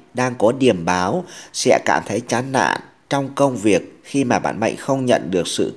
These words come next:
công nhận của cấp trên, dù bạn đã cố gắng rất chi là nhiều. Thương quan chiếu mệnh cho thấy với bạn tuổi Sửu,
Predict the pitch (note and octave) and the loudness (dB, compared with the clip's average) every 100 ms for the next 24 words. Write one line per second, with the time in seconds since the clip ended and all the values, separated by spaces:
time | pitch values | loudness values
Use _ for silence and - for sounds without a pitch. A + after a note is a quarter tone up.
0 | - C3 B2 A#2 - - E2 - - D#3+ | -4 -2 0 0 0 -2 -2 -2 -4 -4
1 | - C#3 C3+ B2+ B2 A#2+ - - - A2 | 2 4 6 4 -2 -8 -18 -18 -2 2
2 | G2+ G2 D#2 E2 - - G#2+ A#2 C3 C#3 | 4 2 2 0 0 -2 0 0 -2 -2
3 | E3 E3 - B2+ A2+ G2+ F2 F#2+ G2 F#2 | -2 -2 -2 0 2 0 0 2 2 4
4 | D#2+ C#2 - - - - D#3+ C#3 C#3+ C#3+ | 0 -4 -12 -20 -20 0 2 2 4 2
5 | C3+ - C#3+ D3+ C3 G2+ - - C#3+ C#3 | 2 -2 0 4 4 4 -2 -8 -4 -2
6 | A#2 B2 B2+ C#3 B2 E2+ E2+ - G2+ B1+ | -2 0 0 2 0 0 -2 0 0 2
7 | G#2+ F3 | 0 0